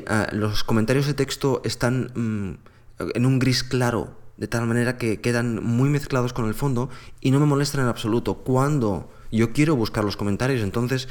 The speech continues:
mis ojos se enfocan en ese tipo de color y encuentro, eh, los comentarios.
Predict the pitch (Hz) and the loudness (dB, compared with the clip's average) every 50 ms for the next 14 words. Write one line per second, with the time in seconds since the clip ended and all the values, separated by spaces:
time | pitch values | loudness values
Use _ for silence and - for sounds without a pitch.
0 | - - - - - - 113 113 - - 131 127 - 151 143 - - - 120 - | -14 -14 -16 -14 -4 0 0 2 2 2 -2 0 2 2 2 2 2 2 0 0
1 | - - 117 104 98 98 - 135 131 127 107 98 101 104 107 107 107 117 - 107 | 0 -2 -2 0 0 2 2 2 2 2 0 0 0 0 -2 -2 -2 -2 0 2
2 | 104 104 104 113 110 123 131 127 123 95 101 101 - 113 117 120 104 104 98 98 | 2 2 2 2 4 4 4 2 2 0 0 0 2 2 2 2 2 0 0 0
3 | 95 71 - - 98 95 95 - - 98 98 98 98 98 92 90 85 - - | 0 -2 -2 -2 -2 -2 -2 -2 -2 -4 -4 -2 -4 -4 -4 -4 -6 -6 -8